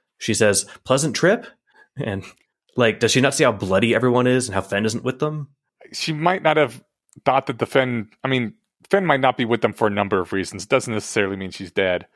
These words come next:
Speaker 1: But they're all
Speaker 2: But yeah,
Speaker 1: covered in all this
Speaker 2: everyone
Speaker 1: blood that they're
Speaker 2: looks
Speaker 1: all throwing up all over themselves.
Speaker 2: Yeah, yeah. Everyone's all bloody and haggard. I think she's definitely doing some sort of sarcasm. I,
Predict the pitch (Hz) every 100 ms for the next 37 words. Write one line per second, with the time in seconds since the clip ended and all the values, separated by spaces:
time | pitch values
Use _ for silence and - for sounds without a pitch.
0 | 110 117 127 123 127 135 139 110 110 104
1 | 139 127 107 117 101 107 101 104 101 92
2 | 87 82 78 82 90 76 73 78 - -
3 | - 117 113 95 95 104 92 104 127 123
4 | 117 113 107 110 110 98 110 104 95 92
5 | 90 - 123 113 120 107 98 - _ _
6 | _ 110 135 - 170 139 135 127 131 120
7 | 139 120 101 - - _ _ _ _ -
8 | _ _ _ _ _ _ - - 135 165
9 | 196 - 208 226 214 214 202 175 165